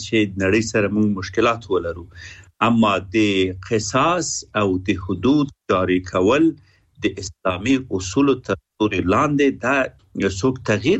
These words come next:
نشي ورکولی. موږ نشو کولی چې د نړ-، د نړیوالو قوانینو پر خاطر خپل قوانین تغییر ورکړو. له بل اړخه یو ځل بیا دې خبرو ته مراجعه کوم چې موږ تر ټولو د مخه ضرورت او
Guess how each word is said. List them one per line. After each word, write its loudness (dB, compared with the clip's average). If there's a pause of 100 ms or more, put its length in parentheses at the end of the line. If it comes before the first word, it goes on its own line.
نشي -2
ورکولی. 0
موږ 2
نشو 0 (120)
کولی 2
چې -10
د 2 (100)
نړ-، -2 (120)
د 0
نړیوالو 4 (160)
قوانینو 0
پر -2
خاطر 0 (120)
خپل 0 (180)
قوانین 0
تغییر -4
ورکړو. -6
له -2
بل 4
اړخه -2 (300)
یو 4 (100)
ځل 2
بیا 2 (300)
دې 2 (100)
خبرو 2
ته 2 (500)
مراجعه 2
کوم 2
چې -6
موږ 2 (180)
تر 0
ټولو 0
د -4
مخه 0
ضرورت 0 (180)
او 0